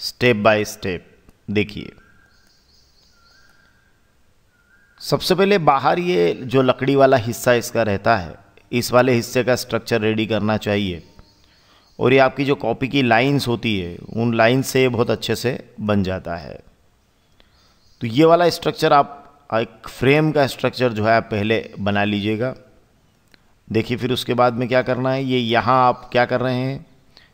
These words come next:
ये वो वाला हिस्सा है जहाँ पर आपका समतल दर्पण लगेगा और ये समतल दर्पण का आपका स्ट्रक्चर इसमें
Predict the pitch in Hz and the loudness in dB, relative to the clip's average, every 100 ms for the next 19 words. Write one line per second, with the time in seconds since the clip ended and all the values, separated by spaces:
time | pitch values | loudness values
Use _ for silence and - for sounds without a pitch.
0 | _ 104 123 131 139 147 139 135 - 131 | _ -2 2 4 6 6 4 0 2 2
1 | 117 117 113 - _ _ _ _ 101 98 | 2 0 -6 -16 _ _ _ _ -8 -2
2 | 101 117 123 113 107 - 113 110 - - | 0 2 4 4 2 0 0 0 -2 -12
3 | _ _ _ _ _ _ _ _ - 110 | _ _ _ _ _ _ _ _ -4 0
4 | 113 120 120 113 110 117 107 107 113 127 | 0 0 2 2 2 0 0 0 -2 -6
5 | 139 - _ _ _ _ _ _ _ _ | -12 -20 _ _ _ _ _ _ _ _
6 | _ _ _ 120 127 120 139 - 120 113 | _ _ _ 0 2 4 2 2 0 2
7 | 127 110 98 104 104 95 - 104 98 - | 0 0 -2 -2 -2 -2 -4 -8 -8 -10
8 | 98 - 95 - 104 135 | -10 -8 -8 -4 -4 -4